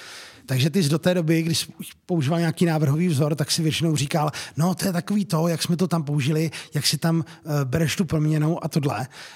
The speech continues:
A najednou si prostě mohl říct, eh, jeden z těch patnácti ustálených názvů, který tam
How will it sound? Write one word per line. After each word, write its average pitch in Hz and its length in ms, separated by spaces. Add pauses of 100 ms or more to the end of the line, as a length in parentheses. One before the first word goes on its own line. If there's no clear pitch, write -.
(100)
A 160 60
najednou 156 280
si 180 140
prostě - 280
mohl 156 200
říct, 156 460
eh, 160 40 (720)
jeden 156 340
z - 60
těch - 280 (100)
patnácti - 560
ustálených 151 560
názvů, 131 340
který 135 220
tam 147 200